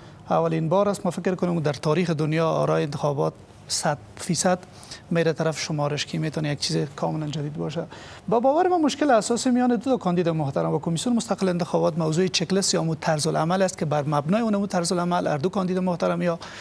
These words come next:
می‌شه بگویم هر سه طرف که کمیسیون دو تا کاندید محترم روند شمارش آرا را به اصطلاح پیش می‌بردن. ای کاش اینا قبل از اینکه می‌رفتن طرف شمارش آرا یا قبل از اینکه می‌رن طرف اونمو اوراق نتایج یک بار بالای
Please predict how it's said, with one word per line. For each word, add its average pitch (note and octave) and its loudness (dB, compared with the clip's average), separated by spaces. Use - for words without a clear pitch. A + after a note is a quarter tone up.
می‌شه F3 0
بگویم D#3 0
هر D#3 0
سه G3+ 2
طرف G3 0
که E3+ -2
کمیسیون E3 -2
دو F3+ -8
تا G3 0
کاندید F3+ 0
محترم F3+ 0
روند F3 2
شمارش E3 0
آرا E3 2
را F3 2
به D3+ -2
اصطلاح E3 0
پیش D#3 -4
می‌بردن. D3+ -4
ای B3+ 6
کاش C4+ 2
اینا A#3 4
قبل B3 4
از A3 2
اینکه G#3+ 0
می‌رفتن F#3+ 2
طرف E3 2
شمارش E3 0
آرا D#3 0
یا D#3 0
قبل F#3 2
از F3 0
اینکه F#3+ -2
می‌رن F#3 0
طرف E3+ 0
اونمو F3+ 0
اوراق F#3 2
نتایج E3 0
یک D4 2
بار A#3+ 4
بالای G3 4